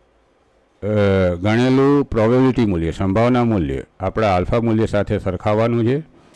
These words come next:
અને સરખાવતા જોવા મળે છે કે ગણેલું સંભાવના મૂલ્ય ઝીરો પોઇન્ટ ઝીરો ફાઇવ ફોર એ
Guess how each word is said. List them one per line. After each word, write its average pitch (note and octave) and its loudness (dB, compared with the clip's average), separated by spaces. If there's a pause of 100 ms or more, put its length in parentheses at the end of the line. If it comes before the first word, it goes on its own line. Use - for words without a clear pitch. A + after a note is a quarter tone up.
(420)
અને G2 -4
સરખાવતા A2 -2
જોવા A2 2
મળે A2 0
છે G#2 2
કે G2+ -2 (500)
ગણેલું A2+ 0
સંભાવના A2 0
મૂલ્ય F#2 -2 (760)
ઝીરો G2 0
પોઇન્ટ A2 -2
ઝીરો A2+ 0 (320)
ફાઇવ G#2+ 0
ફોર G#2+ -2 (1600)
એ G#2+ 2